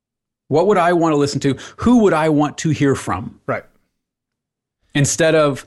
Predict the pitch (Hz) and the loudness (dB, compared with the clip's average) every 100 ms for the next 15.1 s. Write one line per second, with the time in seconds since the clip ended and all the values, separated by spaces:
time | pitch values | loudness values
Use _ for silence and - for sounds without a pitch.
0 | _ - 135 156 - 170 160 151 135 139 | _ -4 -2 -2 -2 -2 0 0 -2 -2
1 | 127 - 131 120 - 131 269 135 196 151 | -4 -6 -4 -4 -4 -2 0 0 0 0
2 | 135 131 - 147 127 120 120 117 139 135 | -2 -2 -2 -2 0 0 -2 -2 -4 -4
3 | - 147 143 143 - 202 277 269 233 202 | -2 0 0 0 2 4 4 4 4 2
4 | 202 202 196 196 185 196 180 160 156 175 | 0 0 0 0 0 0 0 0 0 0
5 | 170 147 147 147 143 143 135 135 - 160 | 0 0 -2 -6 -2 0 2 0 0 -2
6 | 143 139 135 131 131 120 123 127 120 120 | 0 0 0 -2 -2 -2 -2 0 -2 -2
7 | 117 - 180 214 147 120 110 104 110 151 | -6 -2 0 2 0 0 -2 -4 -4 -4
8 | 135 160 - 190 180 214 - 165 156 143 | -2 -4 0 0 2 2 2 2 2 0
9 | - - _ 196 180 - - - _ 165 | -8 -20 _ 0 0 -6 -20 -20 _ -6
10 | 165 190 - 156 165 208 214 208 180 - | 0 0 0 -2 0 0 2 0 -4 -2
11 | 175 151 170 226 160 147 131 - 123 - | -2 -2 0 0 0 0 -4 -2 -4 -2
12 | 123 123 117 110 110 123 110 131 - _ | -2 0 0 -2 -4 -4 -2 -4 -8 _
13 | 156 110 - _ _ _ _ _ _ _ | -10 -8 -10 _ _ _ _ _ _ _
14 | _ 135 185 196 180 180 143 196 247 - | _ -2 0 0 0 -2 -2 -4 -6 -10
15 | - | -18